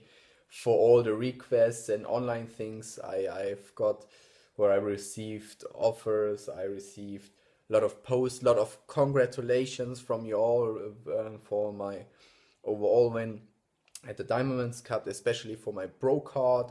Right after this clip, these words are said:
earning my pro card there. And yeah, like I posted, it was really, um,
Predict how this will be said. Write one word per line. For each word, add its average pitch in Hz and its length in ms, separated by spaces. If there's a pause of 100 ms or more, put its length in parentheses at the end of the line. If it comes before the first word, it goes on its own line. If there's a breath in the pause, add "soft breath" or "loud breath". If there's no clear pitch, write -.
earning 113 280
my 101 120
pro 127 240
card 117 340
there. 101 280 (460 soft breath)
And 113 560 (440 soft breath)
yeah, 113 80
like 123 240
I 113 100
posted, 135 560
it 110 160
was 113 360
really, 123 460
um, 107 680